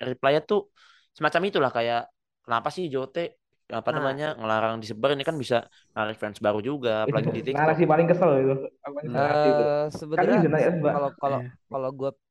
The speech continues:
Speaker 2: kalau gua sendiri sih ngelihatnya kayak, kenapa, kenapa mereka ngomong gitu? Karena mereka nggak, eh, nggak tahu seberapa
Speaker 1: Iya.
Speaker 2: segmented J K T sebelum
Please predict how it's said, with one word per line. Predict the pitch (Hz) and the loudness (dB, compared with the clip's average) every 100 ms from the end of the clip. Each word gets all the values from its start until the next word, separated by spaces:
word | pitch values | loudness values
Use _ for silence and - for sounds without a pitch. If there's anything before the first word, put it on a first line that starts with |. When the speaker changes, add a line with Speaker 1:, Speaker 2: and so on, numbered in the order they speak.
| - | -8
Speaker 2:
kalau | 123 131 | -6 -6
gua | 139 | -8
sendiri | 143 139 165 | -10 -12 -12
sih | 165 | -12
ngelihatnya | 165 143 123 127 143 | -10 -6 -6 -6 -8
kayak, | 120 - _ _ _ | -10 -10 _ _ _
kenapa, | 110 117 - 113 107 107 | -8 -8 -4 -4 -4 -6
kenapa | - 110 101 | -12 -12 -12
mereka | 113 113 | -12 -12
ngomong | 110 101 | -12 -12
gitu? | 95 127 | -10 -8
Karena | 131 131 | -8 -8
mereka | 120 131 127 | -10 -10 -10
nggak, | 107 - _ - 92 | -10 -12 _ -12 -6
eh, | 95 92 98 | -4 -4 -2
nggak | 98 - | -4 -2
tahu | 110 107 104 101 98 - - | -6 -4 -8 -10 -14 -20 -16
seberapa | 113 110 - | -8 -6 -2
Speaker 1:
Iya. | 107 101 87 | 2 2 0
Speaker 2:
segmented | 95 117 110 | -6 -8 -10
J | 110 | -10
K | 110 | -10
T | 139 | -10
sebelum | 135 117 | -10 -12